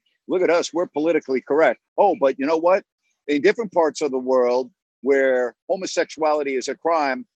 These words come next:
we are gonna take our rainbow colors off because, oh, well, we don't really feel that way over there. We only feel that way in America so we can show you how woke we are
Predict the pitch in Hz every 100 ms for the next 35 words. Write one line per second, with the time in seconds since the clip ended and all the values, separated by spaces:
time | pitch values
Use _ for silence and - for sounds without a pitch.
0 | _ - 220 196 165 143 180 - 143 135
1 | 175 190 147 - 156 135 113 170 135 -
2 | 123 131 123 113 165 156 135 131 180 165
3 | 160 143 117 - 196 156 127 110 117 113
4 | 110 - _ _ - 165 139 120 139 113
5 | 117 160 165 143 - 175 151 139 143 139
6 | 120 120 147 123 127 - 135 135 120 113
7 | - 160 139 123 139 123 113 139 - 127
8 | 113 110 107